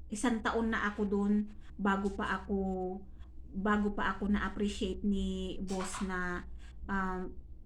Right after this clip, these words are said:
iba daw yung, ano, iba daw yung, yung serbisyo ko sa mga bata kaysa dun sa, sa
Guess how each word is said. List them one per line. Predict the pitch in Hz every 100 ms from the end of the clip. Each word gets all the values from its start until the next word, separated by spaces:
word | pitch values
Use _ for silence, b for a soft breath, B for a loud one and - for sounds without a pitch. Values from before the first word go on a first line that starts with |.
| - - - - - - - - - - -
iba | 226 226
daw | 208 208
yung, | 208 208 190
ano, | 185 180 202 -
iba | 208 208
daw | 202 196
yung, | 202 202 196 196 190
yung | 208 214 208
serbisyo | 220 196 196 196 214 -
ko | 180 190
sa | 208
mga | 185 185
bata | 185 175 180 170 165 B B -
kaysa | 220 208 208
dun | 202 202
sa, | 202 208 180 175 175 B B -
sa | - 254